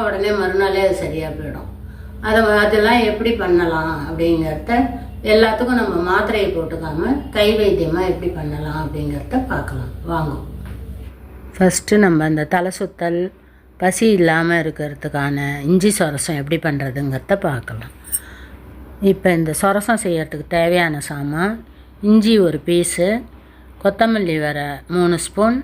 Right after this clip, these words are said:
எலுமிச்சம்பழம் ஒண்ணு, தேன் கொஞ்சம். இந்த சொரசத்தை வந்து வெறும் வயித்துல சாப்பிட்றது ரொம்ப நல்லது, உடனே நல்ல எஃபெக்ட் இருக்கும். நாளைக்கு காலம்பற சாப்பிட போறோம் அப்படின்னா, இன்னைக்கு நைட்டே கூட இந்த கொத்தமல்லி வரைய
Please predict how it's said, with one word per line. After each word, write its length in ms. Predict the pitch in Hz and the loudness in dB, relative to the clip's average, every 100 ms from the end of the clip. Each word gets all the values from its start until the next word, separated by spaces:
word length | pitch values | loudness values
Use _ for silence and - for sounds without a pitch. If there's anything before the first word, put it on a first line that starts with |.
| - | -6
எலுமிச்சம்பழம் 800 | - 190 202 214 214 156 143 143 143 | -2 2 2 0 -2 -4 -4 -6 -4
ஒண்ணு, 260 | 147 180 262 - - - | -2 0 -2 -4 -14 -4
தேன் 320 | 214 220 220 | 0 2 2
கொஞ்சம். 440 | 202 120 131 123 - - - - _ _ - - - - - - | -2 -6 -10 -12 -16 -20 -20 -20 _ _ -20 -20 -18 -18 -18 -4
இந்த 160 | 175 175 | 2 2
சொரசத்தை 540 | - 190 190 226 214 180 | 4 2 2 0 0 0
வந்து 240 | 151 160 190 | 0 2 2
வெறும் 280 | 196 180 220 | 2 2 2
வயித்துல 320 | 220 170 147 151 | 2 0 -4 -4
சாப்பிட்றது 520 | 165 156 165 156 160 214 | -4 -4 -6 -4 0 2
ரொம்ப 280 | 185 160 180 | 2 2 2
நல்லது, 560 | 180 143 143 147 139 143 202 - - - - - | 2 0 -2 -6 -4 -4 -4 -6 -20 -20 -20 -8
உடனே 340 | 190 190 196 214 | -2 2 2 2
நல்ல 380 | 202 160 165 160 | 0 0 2 0
எஃபெக்ட் 420 | 143 165 - 151 | 0 -6 -8 -8
இருக்கும். 480 | 139 131 - 127 151 208 - - - - - - | -6 -8 -10 -8 -8 -8 -14 -20 -20 -20 -20 -6
நாளைக்கு 420 | 208 202 202 196 | 0 2 2 2
காலம்பற 360 | 196 208 202 226 | 2 2 2 0
சாப்பிட 460 | 240 208 196 190 185 | 0 0 0 -2 -2
போறோம் 360 | 180 165 165 165 | -2 0 0 0
அப்படின்னா, 380 | 151 151 151 208 | 0 0 2 2
இன்னைக்கு 320 | 196 156 143 | 2 2 2
நைட்டே 340 | 160 170 175 180 | 2 2 2 2
கூட 160 | 170 190 | 4 2
இந்த 140 | 214 190 | 4 2
கொத்தமல்லி 460 | 160 175 170 160 143 | 0 2 2 2 0
வரைய 340 | 135 135 131 | -2 -2 -2